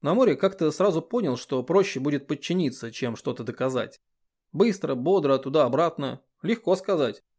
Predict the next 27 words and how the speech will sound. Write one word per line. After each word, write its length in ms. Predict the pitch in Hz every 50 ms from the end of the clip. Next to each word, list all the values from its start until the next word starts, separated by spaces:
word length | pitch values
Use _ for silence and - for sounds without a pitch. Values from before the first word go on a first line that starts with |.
| _ _ _ _ _ _ _
Если 300 | - 151 202 98 113 117
они 160 | 131 147 156
пойдут 320 | 151 - 131 143 160 143
через 200 | - - 131 127
горы 220 | 131 156 160 135 123
пешком, 500 | - 123 117 - - 196 220 226 196 - -
то 80 | _ 131
вернутся 360 | 127 127 123 147 185 185 - 151
уже 160 | 143 139 143
на 80 | 139
пепелище. 600 | 135 - 143 156 165 175 131 117 - - - 120 127 _ _ _ _ _ _ _ _ _ _ _
Полновластный 640 | - 143 151 156 156 156 165 180 190 185 185 151 131
правитель 480 | 127 135 120 123 165 202 196 190 185 185
Кунхарна 540 | 185 - 135 127 - - 156 165 180 170 165
прикинул, 500 | - - 123 123 - 170 190 185 175 -
который 340 | - 135 - - 117 117
час, 360 | - - 180 208 214 - - -
и 240 | _ 196 220 233 190
рысью 380 | 135 131 185 214 185 - 165 156
рванул 320 | 139 123 120 123 151 180
в 60 | 180
сторону 360 | - - 147 147 156 156 147 147
дешёвой 380 | 135 - - 131 135 143 143
чайной, 540 | 139 - 127 120 117 113 110 113 117 - _ _
облюбованной 600 | - 123 123 127 120 117 143 165 170 165 160 160
квартальными 560 | 156 - 127 123 123 - 135 143 147 143 139
старшинами. 600 | 139 - - 135 - - - 127 110 104 101 95